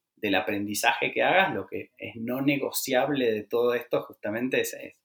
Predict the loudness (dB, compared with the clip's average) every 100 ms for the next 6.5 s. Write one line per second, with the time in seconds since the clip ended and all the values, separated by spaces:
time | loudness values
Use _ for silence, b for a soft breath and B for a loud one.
0 | _ -8 -4 -2 -2 -2 -4 -2 0 0
1 | 0 0 0 2 2 0 0 0 -2 b
2 | b -2 0 2 0 0 -2 -2 0 0
3 | 0 -2 0 -2 0 0 -2 -6 -14 -20
4 | _ b b b _ -4 -2 -2 -2 -2
5 | 0 -2 -2 -10 _ 0 2 4 4 4
6 | 4 4 4 4 2